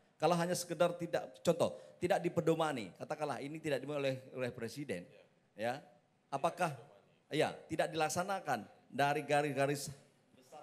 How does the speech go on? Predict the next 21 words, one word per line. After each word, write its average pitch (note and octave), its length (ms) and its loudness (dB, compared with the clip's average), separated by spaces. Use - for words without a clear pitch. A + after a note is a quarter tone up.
haluan C#3+ 240 6
negara C3+ 320 2
nanti F3 240 -4
tidak F3 240 2
di-, F3 240 -10
dilaksanakan D#3 800 0
oleh A2+ 240 -6
presiden. A#2+ 640 0
Saya B2 320 4
sebagai D3 400 4
pakar C#3 240 2
hukum C3+ 240 2
tata B2 240 2
negara D#3 80 0
mengatakan D#3+ 880 0
ini C#3+ 320 -2
adalah F#3 400 0
sebuah F3 480 4
pekerjaan F#3 400 6
yang F3 80 -4
sia-sia. F#3 400 0